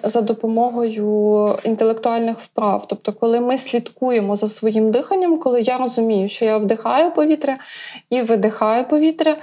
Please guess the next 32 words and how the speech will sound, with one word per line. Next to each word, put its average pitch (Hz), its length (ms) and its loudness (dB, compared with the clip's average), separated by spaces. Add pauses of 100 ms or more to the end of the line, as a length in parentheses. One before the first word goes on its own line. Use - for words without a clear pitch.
(140)
я 262 140 2
включаю 269 560 2
інтелектуальну 233 760 2
діяльність, 196 600 0
тому 208 180 -2
що 220 200 -2
я 247 300 0 (180)
даю 240 280 0
своєму 226 560 0
мозку, 240 420 0
своєму 226 380 0
тілу 247 260 0
певні 233 320 -2
команди. 202 540 -4 (480)
І 240 280 2 (140)
також 233 380 0
правильне 233 540 0
дихання, 302 420 2
глибокий 233 520 0
вдих, 214 260 0
глибокий 214 420 0
видих, 330 420 0 (440)
можливо, 233 460 0
з 226 60 -6
паузами, 233 800 0 (220)
допомагає 233 600 0
нашому 226 480 -2
мозку 247 360 -2
отримати 226 400 -2
достатню 226 440 -2
кількість 220 500 -6
кисню, 277 460 -2